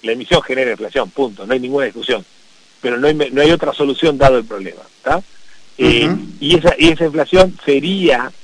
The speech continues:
Speaker 1: sería transitoria si el sector privado le devuelve la plata al ansés y si el ansés se la devuelve al Banco Central.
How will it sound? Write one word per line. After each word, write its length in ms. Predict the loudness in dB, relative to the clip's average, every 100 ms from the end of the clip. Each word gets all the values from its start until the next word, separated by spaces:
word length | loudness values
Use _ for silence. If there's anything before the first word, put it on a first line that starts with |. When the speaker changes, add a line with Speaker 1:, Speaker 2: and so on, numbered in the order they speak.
| -18 -10
Speaker 1:
sería 600 | -6 -4 -2 -2 -4 -6 -14 _ _ _ _
transitoria 840 | -2 -2 -2 -6 4 4 6 2 -2 -6 -10 -12 -14 -12 -8
si 120 | 0
el 120 | 2 2
sector 300 | 2 2 2
privado 380 | 2 4 4
le 120 | 4 4
devuelve 420 | 4 4 2 2
la 120 | 0
plata 220 | -2 -2
al 60 | -2
ansés 260 | 2 -2 -2
y 120 | -6 -4
si 160 | 0
el 80 | 2
ansés 260 | 2 2 0
se 100 | 4
la 120 | 4
devuelve 300 | 4 4 4
al 60 | 2
Banco 200 | 0 -2
Central. 320 | 2 4 4